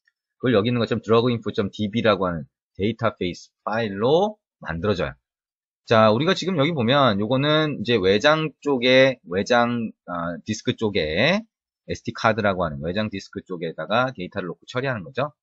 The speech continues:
그래서 그때는 자, 퍼미션을 write external storage라고 하는 퍼미션을 꼭 매니페스트에 추가를 하셔야 됩니다. 자, 어쨌든 그렇게 해서 데이터베이스 파일이 만들어지면 여러분 앱에서는 그 데이터베이스 파일을 읽어서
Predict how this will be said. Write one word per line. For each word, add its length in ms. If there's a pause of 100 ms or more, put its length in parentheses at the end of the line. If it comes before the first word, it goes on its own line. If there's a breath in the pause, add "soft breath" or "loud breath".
(320)
그래서 480
그때는 440 (500)
자, 220
퍼미션을 760
write 400
external 340
storage라고 600
하는 180
퍼미션을 480
꼭 160
매니페스트에 580
추가를 320
하셔야 220
됩니다. 220 (680 soft breath)
자, 60
어쨌든 380
그렇게 260
해서 160
데이터베이스 540
파일이 200
만들어지면 720 (300)
여러분 300
앱에서는 920 (200)
그 80
데이터베이스 720
파일을 360
읽어서 640